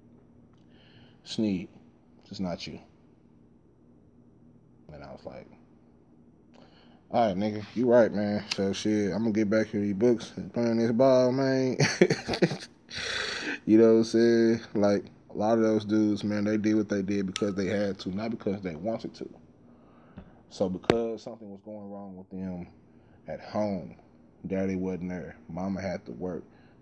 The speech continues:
Who gonna raise me? How am I gonna eat? Mama trying to make ends meet. Daddy trying to make ends meet. Granny trying to make ends meet.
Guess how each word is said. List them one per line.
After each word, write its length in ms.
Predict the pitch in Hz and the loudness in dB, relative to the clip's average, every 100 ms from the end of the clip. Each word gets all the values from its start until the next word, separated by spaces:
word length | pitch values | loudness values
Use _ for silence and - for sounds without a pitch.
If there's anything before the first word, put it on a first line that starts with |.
| - | -4
Who 120 | 113 | -2
gonna 240 | 107 104 | -2 -2
raise 360 | 95 107 101 92 | -4 -2 -4 -6
me? 120 | 62 | -10
How 140 | 92 | -10
am 160 | 95 92 | -6 -6
I 60 | 92 | -6
gonna 200 | 92 - | -8 -6
eat? 200 | 98 80 | -6 -4
Mama 280 | 90 101 | -6 -6
trying 220 | 95 98 90 | -6 -6 -6
to 60 | |
make 240 | 90 90 - | -6 -8 -8
ends 300 | 98 101 95 | -8 -6 -4
meet. 280 | 95 92 - | -4 -4 -6
Daddy 220 | 90 101 | -6 -6
trying 240 | 95 95 | -6 -6
to 60 | 90 | -4
make 200 | 95 87 | -8 -8
ends 280 | 95 101 92 | -6 -6 -6
meet. 300 | 92 98 - | -6 -6 -6
Granny 320 | 73 87 104 | -8 -6 -6
trying 200 | 98 95 | -6 -6
to 60 | 92 | -4
make 280 | 95 92 - | -4 -6 -6
ends 340 | 98 104 95 | -8 -8 -8
meet. 240 | 90 87 | -10 -10